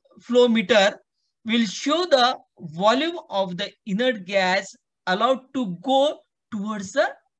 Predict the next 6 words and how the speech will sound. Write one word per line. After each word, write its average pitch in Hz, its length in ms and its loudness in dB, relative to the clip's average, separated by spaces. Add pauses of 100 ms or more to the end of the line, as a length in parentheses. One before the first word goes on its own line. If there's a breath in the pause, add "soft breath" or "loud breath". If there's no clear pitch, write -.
(280)
torch, - 480 -10 (520)
welding 262 380 -2
torch. 208 320 -8 (480 soft breath)
And 262 420 0
that's 233 480 -6
why 185 340 -8